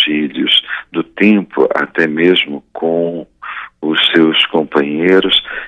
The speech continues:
e aí é esse momento em que, para a mulher, o, o custo disso é muito alto. Então, sabiamente, em alguns momentos, a mulher vai tomar essa decisão. Quando a empresa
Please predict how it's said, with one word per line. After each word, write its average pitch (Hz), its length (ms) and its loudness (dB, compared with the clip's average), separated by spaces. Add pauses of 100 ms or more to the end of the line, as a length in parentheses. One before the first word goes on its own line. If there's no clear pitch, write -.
(140)
e 92 180 2
aí 95 280 4
é 98 100 4
esse 95 220 -2
momento 90 600 -6
em 85 100 -8
que, - 280 -4 (680)
para 101 340 2
a 90 40 -2
mulher, 80 560 0 (520)
o, 82 380 2
o 98 100 -6
custo - 420 -4
disso 82 360 -2
é 78 40 -2
muito 82 320 -4
alto. 67 340 -2 (640)
Então, 90 440 0 (360)
sabiamente, 92 840 0
em 87 180 -4
alguns 95 400 -4
momentos, 85 480 -2
a 90 60 2
mulher 85 340 2
vai 87 140 2
tomar 85 400 -2
essa 85 120 -4
decisão. 82 560 -6 (520)
Quando 104 440 2
a 92 160 2
empresa 92 800 2